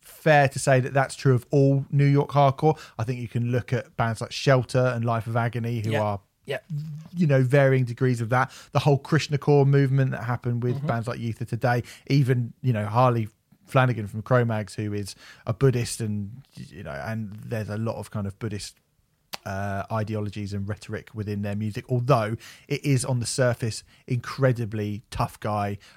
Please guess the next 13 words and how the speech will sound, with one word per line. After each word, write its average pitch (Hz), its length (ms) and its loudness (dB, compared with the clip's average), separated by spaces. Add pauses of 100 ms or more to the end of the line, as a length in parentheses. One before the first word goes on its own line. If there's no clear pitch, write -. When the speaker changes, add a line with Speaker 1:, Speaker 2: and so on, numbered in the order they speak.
Speaker 1:
aggressive, 110 840 -4 (480)
you 120 160 -2
know, 113 80 0
you 110 200 -2
won't 113 240 -4
bring 113 200 -2
me 107 100 -2
down 107 320 -4
type - 360 -6
stuff. - 440 -4 (300)
In 160 160 8
L 151 220 8
A, 160 360 4